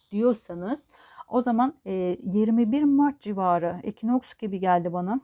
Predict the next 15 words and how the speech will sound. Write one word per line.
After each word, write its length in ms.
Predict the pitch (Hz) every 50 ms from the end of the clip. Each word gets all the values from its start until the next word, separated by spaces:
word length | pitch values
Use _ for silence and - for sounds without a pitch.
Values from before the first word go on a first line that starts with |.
| _ _ _ _ _ _ _ _ _ _ -
İyi 180 | - 240 254 226
ve 80 | 208
kötüyü 300 | 208 - 202 - 240 220
ayırma 360 | 208 196 202 202 202 233 233
diyor 120 | 220 185 175
çünkü 300 | - - 175 - - -
eşitlenme. 720 | - - - - 190 - - 202 190 185 185 185 202 247 - _ _ _ _ _ _ _ _ _ _ _ _ _ _ _ _ _ _ _ _ _ _
Yirmi 320 | 214 202 208 208 208 214 208
bir 40 | 214
Mart 220 | 220 226 226 -
ekinoks 400 | 220 214 - 220 214 220 214 -
gece 180 | - 208 196 208
gündüz 280 | 214 214 214 220 -
eşitliğidir. 640 | 208 - - 185 - _ 180 175 175 175 214 247 - _ _ _ _ _ _ _ _ _ _ _ _ _ _ _ _ _ -
O, 120 | 269 285